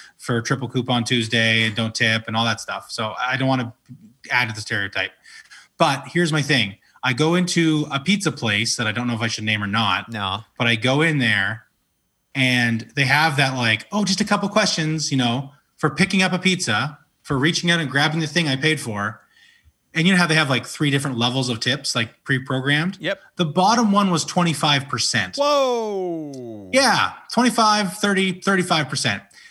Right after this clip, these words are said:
Speaker 1: And I, and I, that made me so annoyed. I was like, "You greedy geese. Like, that is too much.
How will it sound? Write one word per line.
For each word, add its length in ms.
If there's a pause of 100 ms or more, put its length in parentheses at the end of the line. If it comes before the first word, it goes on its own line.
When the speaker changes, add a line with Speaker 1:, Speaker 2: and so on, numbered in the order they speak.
(260)
Speaker 1:
And 80
I, 120
and 200
I, 120
that 220
made 200
me 120
so 540
annoyed. 720
I 120
was 140
like, 240
"You 360
greedy 560
geese. 560
Like, 240
that 260
is 300
too 400
much. 720